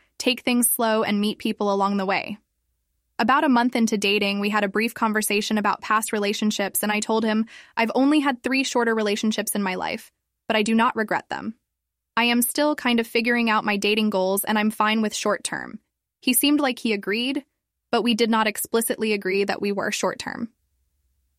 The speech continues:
We've been dating, but I don't see it as very serious. We hang out generally once a week, normally just watch a movie and have a sleepover.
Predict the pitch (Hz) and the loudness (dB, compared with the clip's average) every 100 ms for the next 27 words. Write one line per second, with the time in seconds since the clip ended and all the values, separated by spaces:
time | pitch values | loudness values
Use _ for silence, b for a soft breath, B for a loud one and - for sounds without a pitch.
0 | - 254 269 254 226 220 254 254 262 233 | 0 4 6 4 4 2 2 2 2 2
1 | 220 220 233 240 - 226 214 208 208 208 | 2 2 0 0 -2 -2 -2 -2 -2 0
2 | 208 - 208 202 202 - - _ _ _ | 0 0 0 0 -2 -6 -8 _ _ _
3 | _ - 233 214 233 220 220 208 220 220 | _ -2 0 2 2 2 0 0 0 2
4 | 208 202 202 202 208 208 202 - - - | 0 0 0 0 0 0 -2 -6 -10 0
5 | 220 233 233 214 214 - 208 214 214 208 | 2 2 2 0 -2 0 0 2 2 2
6 | 214 202 214 202 202 214 208 196 190 196 | 0 0 0 -2 0 -2 0 0 0 -2